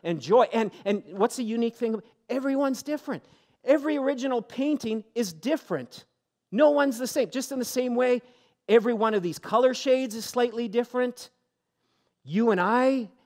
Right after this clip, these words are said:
have been made, created differently by God to serve Him. Every church is different in how He's gifted us, and we are just so blessed in, in, uh, many ways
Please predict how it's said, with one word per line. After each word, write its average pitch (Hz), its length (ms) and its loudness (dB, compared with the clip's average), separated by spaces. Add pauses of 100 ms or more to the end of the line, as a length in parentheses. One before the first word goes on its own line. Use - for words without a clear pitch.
have 180 140 -2
been 214 140 2
made, 233 460 2
created 233 500 0
differently 240 680 0 (220)
by 208 260 0
God 220 480 0 (460)
to 151 100 -12
serve 220 420 0
Him. 233 400 0 (1000)
Every 139 200 -14
church - 440 -6
is 196 140 -12
different 214 420 -4
in 143 80 -14
how 180 200 -10
He's 156 200 -4
gifted 202 420 -4
us, 202 320 -4
and 123 100 -12 (360)
we 185 160 4
are 165 80 2
just 147 240 -8
so 156 220 -4
blessed 156 640 -6 (400)
in, 143 400 -8
in, 135 280 -8 (280)
uh, 120 240 -14
many 190 280 0
ways 202 640 2